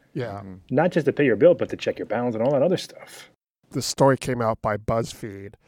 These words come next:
Speaker 1: and they asked Apple support. And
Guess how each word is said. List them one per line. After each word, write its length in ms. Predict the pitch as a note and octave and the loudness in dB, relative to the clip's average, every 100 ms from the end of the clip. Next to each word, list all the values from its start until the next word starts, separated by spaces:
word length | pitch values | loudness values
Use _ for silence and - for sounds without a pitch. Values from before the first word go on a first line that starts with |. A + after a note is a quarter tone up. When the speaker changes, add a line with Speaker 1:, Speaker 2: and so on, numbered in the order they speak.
| _ _ _ _ - | _ _ _ _ -2
Speaker 1:
and 300 | B2 A2+ A#2 | 0 2 6
they 240 | C3+ C3 B2+ | 6 6 4
asked 400 | A#2 A#2 - - | 2 2 -2 -6
Apple 240 | A#2+ A#2+ A#2+ | -4 -2 -4
support. 760 | - C3 - G3+ D#3 C3 - - _ _ _ | -6 -6 6 8 8 6 -4 -20 _ _ _
And 400 | C3 A#2+ A2+ A2 | -2 0 0 -6